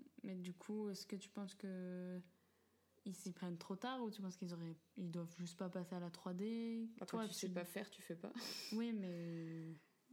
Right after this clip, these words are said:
Speaker 1: Disney savait pas faire et maintenant ils
Speaker 2: Oui.
Speaker 1: savent faire. Alors ça leur a pris dix ans. C'est une preuve que ça prend du temps.
Speaker 2: Ou alors ils devraient avoir des gens avec eux qui savent faire, mais c'est le fils, non,
Speaker 1: En fait
Speaker 2: de Miyazaki qui a fait. Je crois que c'est ça.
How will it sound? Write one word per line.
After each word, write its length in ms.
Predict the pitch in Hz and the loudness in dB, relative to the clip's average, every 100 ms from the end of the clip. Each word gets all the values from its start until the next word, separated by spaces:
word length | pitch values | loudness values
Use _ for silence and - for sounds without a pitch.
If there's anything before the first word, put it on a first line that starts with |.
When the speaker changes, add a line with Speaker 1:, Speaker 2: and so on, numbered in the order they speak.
| 285 | -6
Speaker 1:
Disney 360 | 180 170 190 190 | -4 -2 0 0
savait 260 | 185 170 170 | 0 -2 -2
pas 140 | 170 | -4
faire 260 | 170 208 208 196 | 0 0 2 0
et 120 | 175 | -2
maintenant 420 | 170 165 170 170 165 | -4 -2 -2 -2 2
ils 40 | |
Speaker 2:
Oui. 220 | 214 247 226 | 4 4 4
Speaker 1:
savent 100 | 208 | 2
faire. 60 | 185 | 0
Alors 160 | 175 170 | -2 0
ça 120 | 180 | 0
leur 120 | 175 | 2
a 80 | 175 | 0
pris 140 | 185 | 0
dix 200 | 170 180 | 2 4
ans. 160 | 240 269 - _ _ | 2 0 -10 _ _
C'est 120 | 185 | -4
une 140 | 175 170 | -2 -2
preuve 280 | - 196 190 | 0 0 0
que 360 | 180 170 170 170 170 - - - - | 0 0 0 0 -2 -8 -20 -20 -4
ça 140 | 190 | -4
prend 180 | 180 190 | 2 2
du 120 | 170 | 2
temps. 220 | 170 233 - - - - | 2 0 -2 -14 -20 -4
Speaker 2:
Ou 100 | 180 | 0
alors 240 | 175 185 190 | 2 4 2
ils 120 | 175 | 2
devraient 500 | 170 165 170 175 170 165 | 0 0 0 2 0 0
avoir 260 | 165 165 170 | -2 -2 -2
des 160 | 165 170 | 0 0
gens 160 | 175 | 0
avec 300 | 175 170 170 | 0 -2 -4
eux 40 | 185 | -6
qui 180 | - - | -6 -8
savent 200 | - 175 | -4 -4
faire, 340 | - 220 226 - 214 | -4 -4 -4 -6 -6
mais 420 | 196 196 196 196 - | -4 -2 -4 -4 -6
c'est 140 | - 208 | 2 2
le 60 | |
fils, 360 | 190 - 269 - | 2 -2 -4 0
non, 100 | 220 220 | 2 4
Speaker 1:
En 80 | 196 | 4
fait 200 | 233 226 | 2 0
Speaker 2:
de 100 | 196 | 0
Miyazaki 640 | 190 190 185 185 202 190 - | 2 4 2 0 -2 -6 -8
qui 140 | - | -6
a 60 | 190 | -6
fait. 220 | - 190 - _ _ - - _ - | -4 -4 -6 _ _ -20 -20 _ -6
Je 100 | - | -6
crois 200 | 190 185 | -2 -4
que 40 | - | -4
c'est 100 | 180 | -8
ça. 180 | 196 | -6